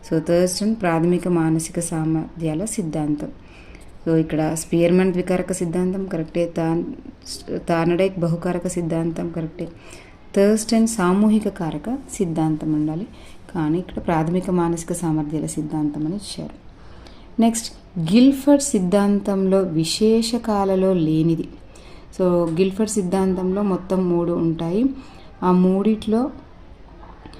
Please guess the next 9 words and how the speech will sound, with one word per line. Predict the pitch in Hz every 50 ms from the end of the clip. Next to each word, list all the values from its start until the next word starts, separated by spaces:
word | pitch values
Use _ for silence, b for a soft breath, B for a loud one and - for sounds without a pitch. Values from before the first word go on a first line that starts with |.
| B B B - - -
ఆ, | 175 170 170 165 156 -
మెయిన్ | - 185 185 190 190 202 220 262 285 -
విషయాలు, | 170 160 160 160 - 185 185 190 190 190 185 202 220
ఉత్పన్నాలు, | 240 - 180 160 - - - 175 170 180 180 180 175 190 240
ప్రచాలకాలు. | 247 - - 233 233 226 - 208 180 160 160 160 - 151 156 156 - - - - - - - - B B B B B B B B B -
So, | 202
ఈ | 208 208
మూడు | 202 208 208 226 240 240 262
ఉంటాయి | 262 220 175 160 156 156 151 -